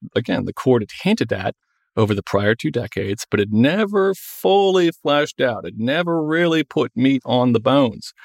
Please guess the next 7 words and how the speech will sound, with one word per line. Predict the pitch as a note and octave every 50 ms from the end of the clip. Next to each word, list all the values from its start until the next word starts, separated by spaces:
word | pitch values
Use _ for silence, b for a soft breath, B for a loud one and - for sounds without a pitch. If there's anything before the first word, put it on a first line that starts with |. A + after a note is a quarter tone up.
| B B B B B -
So | - - A#2+
there | G#2+ A2 G#2+
was | G#2+ G2+ G#2+
all | G#2 A#2 A#2+ A#2
this | A2+ G2+ - - _ -
unresolved, | - A#2+ C3 C3+ B2+ A#2+ A#2 A2 - - A2 A2+ A#2 A2+ A2 G#2+ G2+ G2 _ _ - b b b b b b b b _ _ -
um, | - G2+ G#2 G2+ G2 F#2 -